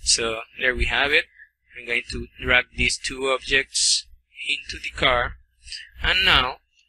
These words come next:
I'm just going to assign it here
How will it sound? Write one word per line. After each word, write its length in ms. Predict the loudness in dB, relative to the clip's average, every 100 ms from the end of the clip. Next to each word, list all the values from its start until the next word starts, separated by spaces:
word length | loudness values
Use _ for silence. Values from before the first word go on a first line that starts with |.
| -8 -8
I'm 140 | -4
just 280 | 0 0 0
going 200 | -4 -2
to 220 | -2 -2 -6 _ _ _ _ _ _ _ _ _ _ _ _ -6
assign 520 | 2 4 4 4 0
it 140 | -4 -8 -8
here 400 | 0 4 4 0